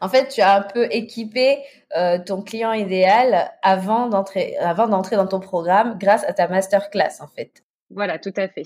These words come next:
Speaker 1: C'est génial. C'est exactement ce qu'il faut faire. Et, euh, j'aimerais que tu nous racontes un petit peu comment ça s'est passé, euh, ce mini launch, parce que, euh, on en discutait, c-, c'était vraiment un truc, euh, bah,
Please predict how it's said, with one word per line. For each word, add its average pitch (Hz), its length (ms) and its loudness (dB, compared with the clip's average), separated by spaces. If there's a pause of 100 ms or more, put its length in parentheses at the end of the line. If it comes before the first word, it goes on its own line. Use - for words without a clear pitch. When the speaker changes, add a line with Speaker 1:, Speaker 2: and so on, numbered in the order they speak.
(380)
Speaker 1:
C'est - 180 -20
génial. 151 340 -10
C'est 185 140 -4
exactement 196 560 2
ce 196 80 -8
qu'il 190 100 -10
faut 165 140 -6
faire. 226 320 2 (420)
Et, 185 300 4
euh, 185 240 6
j'aimerais 226 280 2
que - 40 -10
tu 381 120 -4
nous 269 60 2
racontes 240 320 4
un 302 140 4
petit 262 180 -10
peu 269 140 2 (160)
comment 233 320 4
ça 202 160 -4
s'est 208 200 -8
passé, 196 520 0
euh, 165 220 0
ce 185 160 -8
mini 233 400 4
launch, 196 340 2
parce 160 220 -4
que, 165 240 0
euh, - 20 -10 (380)
on 165 320 -2
en 175 100 -4
discutait, 208 480 -4
c-, 254 260 -10
c'était 160 540 -10
vraiment 185 220 -2
un 180 160 0
truc, - 360 -14
euh, 156 220 -2
bah, 151 220 -2